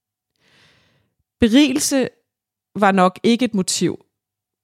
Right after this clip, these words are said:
Senere solgte han genstandene til andre, som var meget bekymrede over,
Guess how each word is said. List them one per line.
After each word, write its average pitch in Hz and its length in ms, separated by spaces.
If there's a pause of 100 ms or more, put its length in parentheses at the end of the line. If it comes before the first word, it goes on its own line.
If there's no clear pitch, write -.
(120)
Senere 247 600
solgte 208 380
han 202 200
genstandene 196 500
til - 160
andre, 170 440
som 180 360
var 175 140
meget 185 260
bekymrede 214 520
over, 127 240